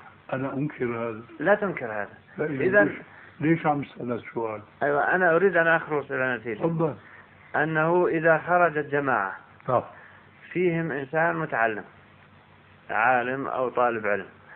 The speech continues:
Speaker 1: نعم.
Speaker 2: ومعه ناس أميين جهلة عصاة، ولكن يريد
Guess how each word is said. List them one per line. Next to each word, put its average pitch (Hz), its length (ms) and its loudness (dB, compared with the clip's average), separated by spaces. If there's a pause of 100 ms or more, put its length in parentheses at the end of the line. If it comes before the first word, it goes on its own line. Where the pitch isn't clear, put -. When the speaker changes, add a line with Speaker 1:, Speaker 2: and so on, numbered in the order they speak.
(100)
Speaker 1:
نعم. 101 220 -6
Speaker 2:
ومعه 160 560 4
ناس 175 340 2 (1080)
أميين 151 720 0
جهلة 147 400 2
عصاة، 139 560 2
ولكن 170 380 2
يريد 170 340 0